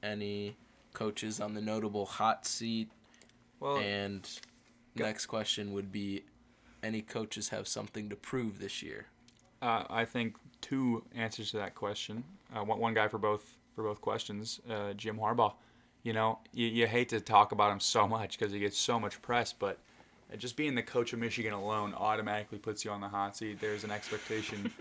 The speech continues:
Speaker 1: <laughs>
Speaker 2: expectation to win, and, <laughs> you know, it's so hard to win in the Big Ten. It's so hard to beat all your rivals in the Big Ten and then get, you know, get beat up all year, and at the end of the season come in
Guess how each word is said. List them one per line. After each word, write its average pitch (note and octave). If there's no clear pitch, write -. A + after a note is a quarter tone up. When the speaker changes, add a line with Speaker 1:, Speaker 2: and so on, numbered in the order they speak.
Speaker 1:
<laughs> -
Speaker 2:
expectation A#2+
to G#2
win, G#2
and, G2+
<laughs> -
you A2
know, G#2
it's G#2+
so A#2+
hard A2+
to G#2+
win G#2+
in A#2
the A2+
Big G2+
Ten. G#2+
It's G2+
so A2+
hard A#2
to G#2
beat G#2+
all G#2
your A2
rivals G#2+
in G#2
the G#2+
Big G#2
Ten G#2+
and G#2
then G2+
get, G#2+
you A2
know, G#2+
get G#2
beat A#2
up A#2
all A2
year, A#2
and G2+
at G#2+
the A2
end A2
of G#2+
the G#2
season G#2+
come G#2+
in G#2+